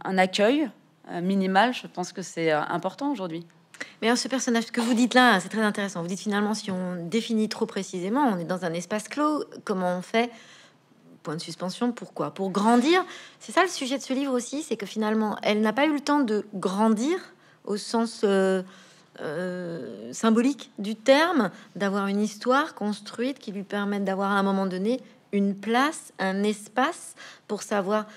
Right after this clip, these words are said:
Speaker 2: qui elle est en grandissant. C'est ça son sujet à elle aussi ?
Speaker 1: C'est pas tant grandir que de se rencontrer. Euh, en effet, elle a, elle a pas de place.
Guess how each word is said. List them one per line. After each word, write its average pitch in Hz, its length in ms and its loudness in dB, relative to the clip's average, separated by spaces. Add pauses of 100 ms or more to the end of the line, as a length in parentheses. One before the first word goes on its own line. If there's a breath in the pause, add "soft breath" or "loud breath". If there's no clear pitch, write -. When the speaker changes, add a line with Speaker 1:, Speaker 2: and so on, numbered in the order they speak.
(220 loud breath)
Speaker 2:
qui 208 260 -4
elle 208 180 4
est 220 100 4
en 196 160 0
grandissant. 208 840 -4 (300 soft breath)
C'est - 220 -8
ça 311 60 0
son 277 160 -4
sujet 233 360 -6
à 269 160 -6
elle 277 80 -8
aussi ? 254 200 -8 (400 soft breath)
Speaker 1:
C'est - 120 -20
pas 254 120 6
tant 269 180 2
grandir 220 640 2
que 233 100 -4
de 196 220 -2
se - 160 -4
rencontrer. 196 640 0 (260)
Euh, 156 800 -6
en 156 180 -4
effet, 165 260 -4
elle 202 180 4
a, 151 100 0 (100)
elle 127 220 -2
a 151 60 0
pas 165 140 -2
de 165 80 -18
place. 175 420 -2